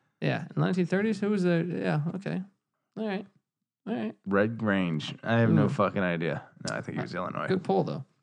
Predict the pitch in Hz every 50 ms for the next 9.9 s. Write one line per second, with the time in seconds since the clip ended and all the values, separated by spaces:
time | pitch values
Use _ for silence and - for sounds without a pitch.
0 | _ _ _ _ - - - 104 104 107 107 107 107 107 107 107 101 - - -
1 | - 156 156 156 165 170 165 151 147 147 - _ _ _ _ _ _ _ _ _
2 | _ _ _ _ _ _ _ _ _ _ _ - 165 165 180 196 202 220 226 208
3 | - - 185 185 190 190 190 190 190 190 190 190 196 208 202 - - 180 180 175
4 | 165 165 160 165 - - 202 233 269 - 285 247 220 185 160 202 254 233 - 185
5 | 156 151 151 143 139 - 147 131 131 - 135 131 - 147 120 113 117 - - 190
6 | 202 196 185 196 220 226 214 185 180 170 160 156 170 160 151 - - - 160 143
7 | 143 143 147 - 170 196 220 190 147 117 - - - _ _ _ _ _ _ _
8 | _ _ _ _ - 151 165 156 143 185 196 170 143 - 110 123 123 156 160 185
9 | 175 120 131 - 147 165 160 147 127 - 151 - 175 170 156 - - -